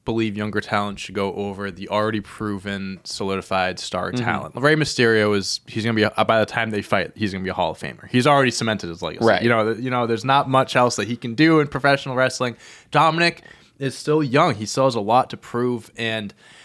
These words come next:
Speaker 1: I, and then I think from a personal standpoint, I think Ray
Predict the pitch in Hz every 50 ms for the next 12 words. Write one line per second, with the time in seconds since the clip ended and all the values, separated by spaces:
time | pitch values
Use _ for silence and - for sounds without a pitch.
0 | - - - - _ _ _ _ _ - 135 139 143 143 147 147 147 - 147 143
1 | 139 123 113 156 151 151 147 147 - 160 151 - - 131 110 - - - 127 123
2 | - - - 107 101 95 - - 98 90 90 87 - 92 85 82 85 - _ _
3 | _ _ _ _ _ _ _ _ _ - - - 131 127 - - 160 156 147 -
4 | 120 113 107 113 117 113 113 113 110 104 98 92